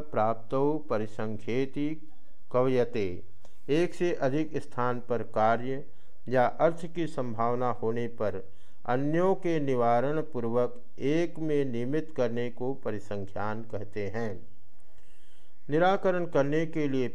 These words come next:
पुनः वह ब्रह्म नहीं है कहकर अनात्मा का अब्रह्मत्व प्रतिपादित किया गया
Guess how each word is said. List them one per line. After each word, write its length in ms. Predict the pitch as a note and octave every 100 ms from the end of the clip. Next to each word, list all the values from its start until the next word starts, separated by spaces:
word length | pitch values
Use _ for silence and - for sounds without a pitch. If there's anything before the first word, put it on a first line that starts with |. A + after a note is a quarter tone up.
| A#2+
पुनः 360 | C3+ D#3 E3 - -
वह 180 | A2+
ब्रह्म 400 | A2 G2 C3 D3
नहीं 320 | A#2 G2 A2 B2+
है 220 | A2 F2+ F#2
कहकर 520 | B2+ C#3 D3 C3 C3 - -
अनात्मा 640 | A2+ A#2+ B2+ B2+ D#3+ E3
का 240 | E3 A2+ G2+ G#2 -
अब्रह्मत्व 920 | C3+ D#3 C3+ A#2 A2 B2+ - - D3+ D#3 -
प्रतिपादित 720 | A2+ G#2 F#2 G#2 G2+ A#2 B2
किया 320 | - G#2 G2+
गया 280 | G2 F#2+ F#2+